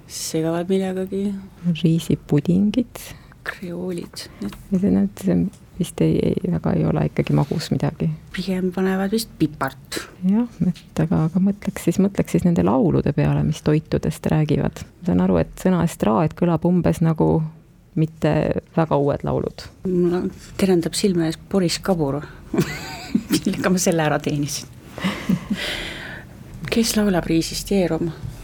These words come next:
Speaker 1: Miks laulab? Riisipuder, rahvusroog. Äkki see riis ei ole seal peategelane, äkki ta on lihtsalt kuidagi seltsiks?
Speaker 2: Kas see peab olema ikkagi nii palju tuntud laul, et, et ne-, et neid sõnu umbes nagu kõik teavad?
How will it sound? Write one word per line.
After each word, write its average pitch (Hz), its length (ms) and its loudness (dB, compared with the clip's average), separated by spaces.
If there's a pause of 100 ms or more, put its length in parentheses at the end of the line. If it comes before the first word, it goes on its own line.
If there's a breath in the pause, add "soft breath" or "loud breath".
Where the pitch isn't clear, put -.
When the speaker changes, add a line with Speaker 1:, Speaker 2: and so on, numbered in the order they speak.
(180 loud breath)
Speaker 1:
Miks 208 340 -4
laulab? 156 380 0 (280)
Riisipuder, 180 920 -2 (360)
rahvusroog. - 840 -2 (260)
Äkki - 180 -4
see 185 140 4
riis 190 220 4
ei 170 80 2
ole 160 120 2
seal 160 160 0
peategelane, 143 680 0
äkki - 120 -4
ta 156 100 0
on 151 80 0
lihtsalt - 260 -2
kuidagi 160 400 -2 (580)
seltsiks? - 800 -2 (560 loud breath)
Speaker 2:
Kas - 140 -2
see 190 80 4
peab 190 120 2
olema 196 240 4
ikkagi - 240 0
nii 202 140 4
palju 160 200 2
tuntud 196 420 2
laul, 180 420 2
et, - 340 -6 (140)
et 156 380 2
ne-, 156 260 2
et 156 220 0
neid 156 180 0
sõnu 165 260 2
umbes 147 320 -2
nagu 151 140 -2
kõik 160 220 -4
teavad? - 520 -2